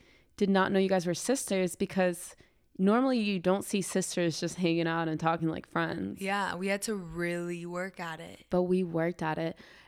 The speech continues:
Speaker 1: Kudos to Mom.
Speaker 2: Totally. Have you ever seen that? Have you ever seen that meme where it's a brother and a sister, and they're wearing,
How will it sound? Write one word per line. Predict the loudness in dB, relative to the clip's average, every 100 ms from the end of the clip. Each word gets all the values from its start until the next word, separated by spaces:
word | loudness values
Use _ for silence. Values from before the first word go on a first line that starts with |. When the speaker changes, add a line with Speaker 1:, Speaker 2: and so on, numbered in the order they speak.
| _ _ 0
Speaker 1:
Kudos | 4 6 6 4 0
to | 0
Mom. | 2 2 2 0 -4 -8 -14 -20 _ _ -14
Speaker 2:
Totally. | -8 -6 -4 -6 -8 -12 _ _ _ _
Have | -4
you | 0 0
ever | 0
seen | -2 -2
that? | 0 0 -2
Have | -6
you | -4
ever | -6
seen | -4 -4
that | -4
meme | -6 -6 -6 -6 -6
where | -6 -6
it's | -6
a | -6
brother | -4 -2 -2
and | -2
a | -6
sister, | -10 -10 -6 -4 -4 -8 -20 -20 -8
and | -4
they're | -2
wearing, | 0 0 0